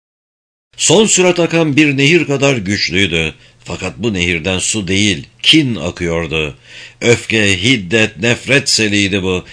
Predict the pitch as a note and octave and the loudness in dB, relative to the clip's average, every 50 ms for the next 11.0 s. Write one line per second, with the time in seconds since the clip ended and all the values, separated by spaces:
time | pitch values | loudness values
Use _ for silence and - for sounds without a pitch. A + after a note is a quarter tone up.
0 | - - - C3 C#3 G#2+ D#3 F3 F3+ D#3 - D3+ D#3 D3+ - E3 D#3 D3+ D3+ D#3+ | -14 -6 -2 -2 0 2 2 2 2 2 0 -2 -2 -2 0 0 0 2 2 0
1 | D3+ C#3+ D#3+ C3+ A#2 C#3+ C#3+ C3 A2 G2 C3+ D3+ D3+ - A#2 B2 A#2 G2+ A2 B2 | 0 0 0 0 2 0 0 0 0 0 0 0 0 -2 -2 -2 -2 0 -2 -2
2 | G#2+ - - - F2+ F2+ G#2+ G#2+ F2 E2+ A#2+ G#2 A#2+ A#2+ C#3 C#3+ C3+ - A2+ A2+ | -2 -2 -2 -2 0 0 -2 -2 -2 -4 -4 -2 -2 -2 -2 -2 -2 -2 -4 -4
3 | F#2+ - A#2+ A#2+ G#2 G#2+ G#2+ G2+ D#2+ G#2+ A2 G2+ F#2+ F#2+ A#2 B2 C3+ C#3+ D3+ C3+ | -2 -4 -4 -2 -2 -2 -2 -2 -2 -2 -2 -2 0 0 0 0 0 0 0 -2
4 | - D2+ C3+ B2+ A#2 - - A#2 A2 G#2 G#2 A#2 A#2 G#2+ G#2 G#2 G#2 G2 E2+ G2 | -2 -4 -2 -2 -2 -2 -4 -6 -4 -2 -2 0 0 0 0 0 0 -2 -2 -4
5 | F#2 C#2+ F2 G2+ G#2 F#2+ E2+ G2 F#2+ F#2+ F2+ - _ _ _ _ _ _ _ _ | -4 -4 -4 -4 -4 -4 -2 -2 -2 -4 -4 -8 _ _ _ _ _ _ _ _
6 | _ _ _ _ - - - - - - - - - D3 F3 F#3+ F#3+ G3+ F#3+ E3 | _ _ _ _ -20 -20 -20 -20 -20 -20 -6 -2 0 2 4 4 2 2 2 2
7 | E3 D#3+ E3 F#3+ G3 F#3 D#3+ G2+ F2 D#2+ D2 F2 E2+ F2 G#2 - - B2+ C3 C3 | 2 2 2 2 2 0 0 -2 -2 -2 -2 0 0 0 -2 0 0 0 0 0
8 | - - D#3+ E3+ D#3+ B2+ C#3 C#3+ C#3+ C#3+ B2 A#2 A#2+ G2+ B2+ C3+ C3 - F2+ F#2 | -2 -2 -2 0 0 0 0 0 0 0 0 -2 -4 -4 -4 -4 -4 -6 -6 -4
9 | F#2 F2+ D#2+ - - - D#2+ D#2 D#2 D2+ C#2+ - _ _ _ _ _ _ _ _ | -2 -2 -2 -4 -4 -4 -2 -2 -2 -4 -8 -12 _ _ _ _ _ _ _ _
10 | _ _ _ _ _ _ _ - - - - A#2+ B2+ A#2 - A2+ B2+ C#3 D3 C#3+ | _ _ _ _ _ _ _ -14 -8 -6 -4 -2 -2 -2 -2 -2 -2 -2 -4 -4